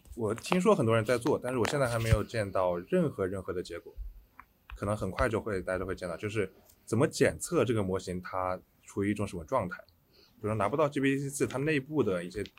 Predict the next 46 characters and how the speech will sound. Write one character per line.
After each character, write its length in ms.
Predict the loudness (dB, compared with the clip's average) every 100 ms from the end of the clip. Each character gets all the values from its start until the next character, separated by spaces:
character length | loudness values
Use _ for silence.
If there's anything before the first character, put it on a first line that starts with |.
| -10
那 100 | -2
个 200 | -2 -2 -4
运 100 | -2
算 180 | 0 2
的， 140 | 0
比 60 | -4 _
如 100 | -8
说 120 | -8 -4
它 180 | -4 -4 -8 -18 -8
每 140 | -2
一 60 | 0
层 180 | 0 -2
的 80 | -2
输 140 | 0
入 120 | 0
输 140 | 0 -4
出， 300 | -4 -4 -4
我 60 |
们 100 | -8
是 100 | -8
拿 100 | -8
不 80 | -4
到 80 | -4
的。 40 | -4 -10 _ _ _ _
但 100 | 0
假 220 | 6 6
设 140 | 8 6
我 60 |
们 60 | 6
能 120 | 4 2
拿 80 | 0
到， 180 | -2
我 60 | -2
们 120 | -2
能 80 | -2
现 140 | -2
在 100 | -2
小 160 | 0 -2
模 160 | 0 -2
型 140 | 0
上 140 | 0
做 100 | -2
这 80 | -2
件 160 | -4 -4
事 100 | -6
情 160 | -8